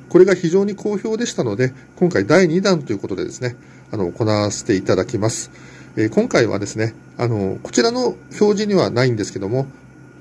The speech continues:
えー、ツイキャスプレミアムによる配信もありまして、五月の二十九日まで、五月の二十九日までなんですけども、えー、繰り返し視聴できますので、あの、リアルタイム視聴から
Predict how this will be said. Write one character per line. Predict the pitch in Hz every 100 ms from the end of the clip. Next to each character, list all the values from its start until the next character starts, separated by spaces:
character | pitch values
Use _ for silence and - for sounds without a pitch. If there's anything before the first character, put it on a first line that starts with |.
| -
え | 123 113 104 98
ー、 | -
ツ | 226
イ | 233
キ |
ャ | 262
ス | -
プ |
レ | 247
ミ | 226 180
ア |
ム | 110
に | 98
よ | 92
る | 98
配 | - 151
信 | 147 160 139 143
も | 151 135 127
あ | 131
り | 127
ま | 131
し | -
て、 | 123 131 - - -
五 | 208
月 | 254 254 139
の | 113
二 | 120 185
十 | 165 110 107
九 | -
日 | 175 135 101
ま | -
で、 | 107 - - - - - - -
五 |
月 | 214 233 151
の | 120
二 | 165
十 | 165 151
九 | - 175
日 | 151 123
ま | 101
で | 104
な | 101
ん | 98
で | 95
す |
け | -
ど | 107
も、 | 135 139 - -
え | 123
ー、 | -
繰 | 175
り | 202
返 | 226 220
し | 202 240
視 | - -
聴 | 151 139
で | 135 117
き |
ま | 143
す | 143 127
の | -
で、 | 123 - - - -
あ | 117
の、 | 113
リ | 135
ア | 190
ル |
タ | 208 220
イ |
ム | 220
視 | -
聴 | 214 151
か | 127
ら | 147